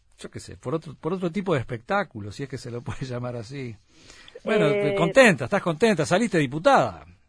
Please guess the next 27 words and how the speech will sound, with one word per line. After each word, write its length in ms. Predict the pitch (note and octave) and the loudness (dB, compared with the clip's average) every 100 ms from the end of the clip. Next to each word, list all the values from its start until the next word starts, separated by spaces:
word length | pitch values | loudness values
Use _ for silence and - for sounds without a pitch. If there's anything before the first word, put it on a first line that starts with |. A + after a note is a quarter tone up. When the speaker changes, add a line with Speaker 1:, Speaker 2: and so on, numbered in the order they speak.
| _ _ _ _ _ B2+ | _ _ _ _ _ -12
Speaker 1:
Lo 80 | C3+ | -2
Speaker 2:
eh, 40 | |
Speaker 1:
lograste. 720 | D#3 A#3 G3+ G3 F#3+ F#3 F#3 - _ _ _ | 0 2 2 0 -2 -4 -8 -10 _ _ _
Speaker 2:
<laughs> 840 | G#3 - F4+ - D4+ - - - - | -12 0 0 0 -10 -12 -18 -16 -4
en 220 | G#3 G#3 | -2 0
realidad, 580 | G#3 G#3 A3 B3 D#4+ E4+ - | 0 0 0 0 0 -4 -4
este, 920 | G3 F#3+ F3+ - F#3 F3+ F3 F3 E3 D#3 D3 C#3+ - - _ _ _ _ - | -4 -4 -8 -10 -6 -4 -6 -6 -8 -10 -10 -12 -14 -20 _ _ _ _ -10
sa-, 120 | E3+ | -10
eh, 580 | - D3 D3 - - - - - | -6 -6 -6 -8 -10 -14 -20 -20
s-, 100 | - - | -18 -8
salí 400 | A#2+ D#3+ F3 F3 | -8 -6 -4 -4
diputada, 720 | F3 D#3+ D#3+ F3 F3+ G#3+ A3+ A3 | -4 -4 -2 2 2 4 0 0
pero 120 | F#3 | -6
no, 360 | G3 G3 G3 F#3+ | -6 -6 -6 -8
no 960 | F#3 E3+ D#3 D#3+ - _ _ - G3 | -8 -8 -8 -10 -16 _ _ -16 -10
sé 80 | A#3 | -8
si 100 | A3 | -4
la 120 | A3+ G3+ | 0 2
palabra 460 | E3+ F3+ G3 G3 | 0 0 0 0
es 100 | F#3+ | -2
lo 140 | F#3+ F3+ | -4 -4
lograste, 840 | E3 D#3+ E3+ F#3 - - A#3+ C#4 _ _ _ - | -4 -4 -4 -4 -8 -10 -8 -10 _ _ _ -10
este, 640 | F3 E3+ - F#3 E3+ E3 - | -8 -8 -10 -8 -8 -8 -12
si 80 | |
no 120 | F3 F#3 | -12 -8
lo 140 | G3 | -6
logramos. 640 | F3 D#3+ E3 D#3+ C#3+ C#3+ | -6 -8 -6 -6 -8 -14